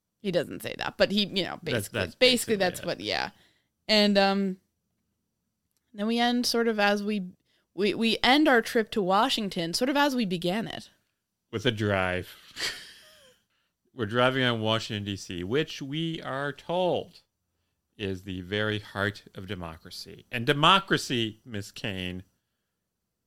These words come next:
Speaker 2: why, it's the only hope for the future.
Speaker 1: Hmm.
Speaker 2: British and American people will, for their own safety and for the good of all,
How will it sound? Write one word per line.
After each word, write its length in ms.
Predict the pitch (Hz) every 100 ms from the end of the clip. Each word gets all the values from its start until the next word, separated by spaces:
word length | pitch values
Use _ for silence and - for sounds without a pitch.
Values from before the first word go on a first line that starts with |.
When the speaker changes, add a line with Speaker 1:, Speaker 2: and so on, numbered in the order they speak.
| _
Speaker 2:
why, 180 | - 92
it's 140 | 98
the 160 | - 92
only 220 | 98 101
hope 200 | 107 110
for 120 | -
the 100 | 110
future. 440 | 104 101 90 - - -
Speaker 1:
Hmm. 180 | 294 190 - _ _ _ _ _ _ _ _ _ _ _ _ _ _ _ _ _ _ _ _ _ _ _ _
Speaker 2:
British 360 | 135 156 156 165
and 80 |
American 460 | 156 139 147 151 147
people 520 | - 147 135 117 98
will, 240 | 104 127 135
for 160 | -
their 140 | 127 131
own 180 | 139
safety 640 | 135 - 165 151 - 87 - _ _ _
and 440 | 113 131 101 85 - _ _ _ _ _
for 80 | -
the 80 | 90
good 240 | 80 98
of 100 | 104
all, 360 | 101 92 80 -